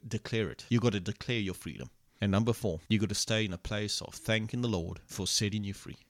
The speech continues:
You are already there. Praise God. I'm so blessed to be able to do this, to share this truth with you.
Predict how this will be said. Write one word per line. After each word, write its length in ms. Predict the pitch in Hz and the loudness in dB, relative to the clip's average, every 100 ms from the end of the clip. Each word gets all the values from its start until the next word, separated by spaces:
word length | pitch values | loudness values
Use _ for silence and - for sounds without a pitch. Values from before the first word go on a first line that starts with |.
| - | -6
You 340 | 110 147 156 - | 0 2 2 0
are 200 | 110 110 | 0 0
already 420 | 113 101 98 104 | 0 2 2 2
there. 220 | 90 117 - - | 0 -2 -6 -8
Praise 380 | - 127 95 | -2 0 -2
God. 340 | - - 101 - - _ - | -2 -4 -6 -14 -20 _ 2
I'm 160 | 123 | 4
so 200 | 120 123 | 6 4
blessed 360 | 104 95 110 - | 4 4 2 2
to 80 | 110 | -2
be 100 | 95 | 0
able 220 | 104 104 | 0 -2
to 160 | - 90 | -4 0
do 180 | 101 | 0
this, 220 | 104 101 - | 0 -2 0
to 120 | 98 | 0
share 280 | - - 110 | 2 4 4
this 160 | 92 - | 4 0
truth 360 | - 117 - | 2 2 2
with 240 | 92 107 | -2 -2
you. 100 | - | -2